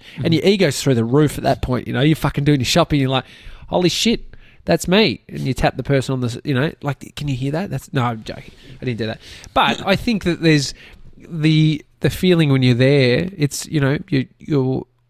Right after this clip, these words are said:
Speaker 1: you're
Speaker 2: Something's,
Speaker 1: learning the
Speaker 2: something looks like
Speaker 1: craft.
Speaker 2: it's
Speaker 1: You're
Speaker 2: just happened to the stream potentially. Hang on, give me a
Speaker 1: Ah,
Speaker 2: sec. That's strange.
Speaker 1: well, you w-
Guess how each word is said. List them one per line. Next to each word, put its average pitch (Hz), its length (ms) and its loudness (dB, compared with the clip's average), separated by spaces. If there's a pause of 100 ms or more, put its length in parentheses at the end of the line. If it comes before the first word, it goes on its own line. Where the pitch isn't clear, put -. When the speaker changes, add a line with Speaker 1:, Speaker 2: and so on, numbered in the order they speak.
(120)
Speaker 1:
you're 143 440 6
Speaker 2:
Something's, 135 60 0
Speaker 1:
learning 147 260 4
the 135 60 2
Speaker 2:
something 127 180 0
looks - 20 2
like 143 140 4
Speaker 1:
craft. 143 220 0
Speaker 2:
it's 135 40 -2
Speaker 1:
You're 131 100 0
Speaker 2:
just 127 180 -8
happened 127 340 -6
to 131 80 -6
the 120 100 -8
stream 131 380 -8
potentially. 143 600 -8 (680)
Hang 131 140 -8
on, 120 120 -6
give 135 140 -10
me 120 40 -6
a 120 60 0
Speaker 1:
Ah, 107 260 -2
Speaker 2:
sec. 202 160 -14
That's 165 200 -10
strange. 135 420 -10
Speaker 1:
well, 165 100 4
you 165 140 4
w- 185 180 -2